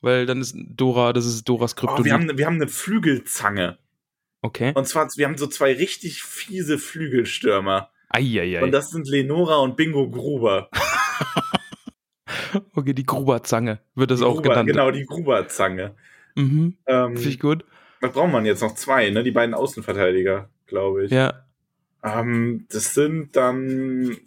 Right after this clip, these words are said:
Speaker 2: Menschen, Hobbits,
Speaker 1: Nee,
Speaker 2: äh,
Speaker 1: warte, das, das ist Familie Stolznacken.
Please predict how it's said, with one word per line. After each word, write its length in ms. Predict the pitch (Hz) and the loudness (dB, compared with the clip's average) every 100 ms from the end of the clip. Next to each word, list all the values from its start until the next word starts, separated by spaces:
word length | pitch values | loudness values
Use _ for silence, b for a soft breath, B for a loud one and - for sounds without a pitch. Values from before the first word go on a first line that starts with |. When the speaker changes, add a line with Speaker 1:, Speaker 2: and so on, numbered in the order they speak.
| _ - - - _ | _ -20 -20 -20 _
Speaker 2:
Menschen, 680 | 120 113 110 - 101 92 90 - | 0 0 0 -2 -4 -6 -8 -2
Hobbits, 680 | 113 90 101 90 - - - - - | 0 2 2 2 -4 -16 -18 -10 0
Speaker 1:
Nee, 80 | 175 | 2
Speaker 2:
äh, 80 | 170 | 4
Speaker 1:
warte, 220 | 165 147 | 2 2
das, 260 | 147 160 175 | 0 0 0
das 140 | 156 | 0
ist 120 | 131 | 0
Familie 380 | - 143 139 135 | 0 2 4 4
Stolznacken. 680 | - 139 156 127 117 - | 4 2 2 2 0 -2